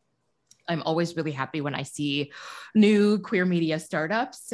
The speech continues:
uh, that, like, teach me things and that <laughs> really push, just push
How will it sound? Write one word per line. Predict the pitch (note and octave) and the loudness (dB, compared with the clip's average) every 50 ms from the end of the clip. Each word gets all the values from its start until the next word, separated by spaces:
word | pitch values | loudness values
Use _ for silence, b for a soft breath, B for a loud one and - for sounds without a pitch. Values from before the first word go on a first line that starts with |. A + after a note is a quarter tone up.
| - - | -10 -6
uh, | - D#3 D3+ C#3+ C#3+ D3 C#3+ D3 | -4 -4 -2 -2 0 -2 -2 -2
that, | C#3+ D3+ E3+ D#3 D3+ D3 D3+ | -2 -2 0 0 0 -2 -2
like, | D3+ D3 C#3+ C#3+ C#3 - - _ _ _ _ - | -4 -4 -4 -4 -6 -8 -14 _ _ _ _ -16
teach | - - D#3 D3+ - - | -12 -10 -10 -8 -4 -2
me | F3+ E3 F#3 A3 A#3+ | 0 2 2 2 2
things | A#3 C#4+ D4 D4+ D#4 D#4+ E4 D#4 C#4 | 2 2 2 2 2 0 -2 -2 -2
and | B3 B2+ E3 E3 D#3+ E3 D#3+ E3 E3+ D3 | -2 0 0 0 0 -2 -2 -4 -4 -2
that | C#3+ D#3+ D#3 - B B B B | 0 0 0 0 B B B B
<laughs> | B B - | B B -2
really | E3 F#3+ A3 - A#3+ G#3+ F#3 | -2 0 2 2 2 2 2
push, | F3+ F3+ - - E3+ D#3 G3+ - - - - - _ _ _ _ _ | 0 -2 -4 -2 -2 -2 -2 -2 -8 -10 -12 -16 _ _ _ _ _
just | - A#3 A3+ A3+ - | -4 -4 -4 -4 -4
push | - C4+ C4 - - - | -2 0 0 0 -4 -8